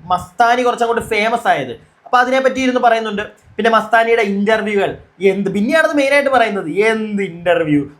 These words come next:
കുറെ ക്വസ്റ്റ്യൻസ് അങ്ങോട്ട് എഴുതി വെക്കും, എന്നിട്ട് അത് ചോദിക്കും. ഇതൊക്കെ വലിയ കാര്യമാണോ എന്നൊക്കെ ബിന്നി പറയുന്നത് കേട്ടു. ബിന്നി അങ്ങനെ മറ്റൊരാളുടെ ജോലിയെ ഈ തരം താഴ്ത്തി കാണുന്നതും അല്ലെങ്കിൽ തരം താഴ്ത്തി പറയുന്നതിനോടൊന്നും എനിക്ക് യോജിക്കാൻ പറ്റത്തില്ല. മസ്താനിയുടെ ഗെയിമിനോട് യോജിക്കാത്ത ഒരാളാണ് ഞാൻ.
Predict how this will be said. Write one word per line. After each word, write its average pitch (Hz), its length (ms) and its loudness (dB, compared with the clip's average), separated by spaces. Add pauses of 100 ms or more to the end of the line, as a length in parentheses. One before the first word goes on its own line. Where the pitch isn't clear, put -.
കുറെ 269 160 4
ക്വസ്റ്റ്യൻസ് 240 440 0
അങ്ങോട്ട് 208 300 0
എഴുതി 196 240 0
വെക്കും, 180 360 -2 (100)
എന്നിട്ട് 208 200 0
അത് 202 180 0
ചോദിക്കും. 151 500 -4
ഇതൊക്കെ 269 220 0
വലിയ 233 260 2
കാര്യമാണോ 185 760 0
എന്നൊക്കെ 285 280 0
ബിന്നി 220 320 -6
പറയുന്നത് 190 460 -4
കേട്ടു. 131 360 -6 (440)
ബിന്നി 294 480 -2
അങ്ങനെ 269 180 -2
മറ്റൊരാളുടെ 285 640 0
ജോലിയെ 220 760 0
ഈ 277 280 -6
തരം 240 240 2
താഴ്ത്തി 240 440 2
കാണുന്നതും 208 500 0
അല്ലെങ്കിൽ 196 320 -2
തരം 190 200 2
താഴ്ത്തി 190 320 0
പറയുന്നതിനോടൊന്നും 175 680 -2 (240)
എനിക്ക് 269 180 0
യോജിക്കാൻ 214 440 2
പറ്റത്തില്ല. 143 260 -2
മസ്താനിയുടെ 254 440 0
ഗെയിമിനോട് 269 580 0
യോജിക്കാത്ത 247 420 2
ഒരാളാണ് 220 340 0
ഞാൻ. 190 180 -6